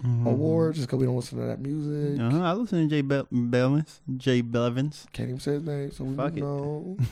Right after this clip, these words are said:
Speaker 1: <laughs>
Speaker 2: You tried.
Speaker 1: Jay Belvins.
Speaker 2: Best gospel song. Hmm.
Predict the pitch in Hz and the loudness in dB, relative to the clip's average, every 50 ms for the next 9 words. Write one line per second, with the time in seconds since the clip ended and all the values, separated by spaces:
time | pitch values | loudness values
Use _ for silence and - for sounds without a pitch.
0 | - - 262 - - - - 320 - - - 427 466 415 - 170 165 175 180 180 | 8 10 10 10 10 10 10 8 8 8 6 6 6 8 10 10 10 8 8 4
1 | 247 - - - _ _ - 165 - - - - - - - - - 165 175 180 | 0 -6 -16 -20 _ _ -12 -12 -10 -12 -14 -20 -20 -20 -8 -4 -2 0 0 2
2 | 185 208 254 240 131 101 101 - - - - _ - 135 135 127 120 117 135 139 | 0 0 2 0 0 -2 -4 -4 -8 -18 -18 _ -2 0 2 2 2 2 2 2
3 | 165 196 220 208 190 185 170 139 135 143 160 - 139 170 214 220 151 117 - | 2 2 0 -2 -2 -2 0 0 0 0 -2 -4 -6 -6 -6 -6 -6 -6 -8